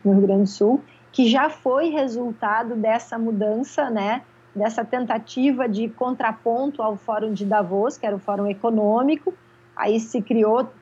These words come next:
esse movimento vem caminhando ali com a década de oitenta, final da década de oitenta, a cultura cidadã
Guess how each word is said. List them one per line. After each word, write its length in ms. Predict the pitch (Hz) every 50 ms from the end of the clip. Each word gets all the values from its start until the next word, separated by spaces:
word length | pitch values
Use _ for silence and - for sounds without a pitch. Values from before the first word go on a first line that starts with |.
| _ _ _ _ _
esse 260 | - 214 220 - 233
movimento 560 | 220 226 226 214 214 208 214 233 240 226 226
vem 240 | 202 180 208 208 226
caminhando 520 | 226 247 226 226 220 208 202 214 247 277 -
ali 180 | 196 196 196 214
com 140 | 208 - 214
a 80 | 196
década 420 | 190 180 180 185 185 220 202 190 190
de 120 | 185 180
oitenta, 460 | 185 175 - - 190 208 220 220 220
final 300 | 202 - 202 190 190 202
da 80 | 202 202
década 380 | 196 196 190 196 208 185 196 190
de 100 | 170 180
oitenta, 480 | 175 175 - 175 180 208 233 226 226
a 40 | 202
cultura 420 | - - 190 185 - 208 202 202 196
cidadã 920 | 196 - 202 196 190 185 185 175 180 180 196 220 240 247 254 240 240 220